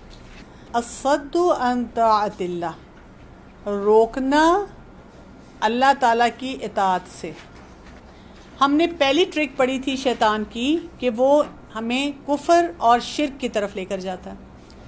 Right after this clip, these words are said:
फिर हमने एक और trick पढ़ी थी शैतान की कि वो हमें शक डालता है। अब हम उससे एक अगली trick पढ़ रहे हैं और अगली trick ये है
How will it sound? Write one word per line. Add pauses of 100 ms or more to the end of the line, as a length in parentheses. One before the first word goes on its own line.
(440)
फिर
हमने
एक
और
trick
पढ़ी
थी
शैतान
की (360)
कि
वो
हमें
शक
डालता
है। (1040)
अब
हम
उससे
एक
अगली
trick
पढ़
रहे
हैं
और
अगली
trick
ये
है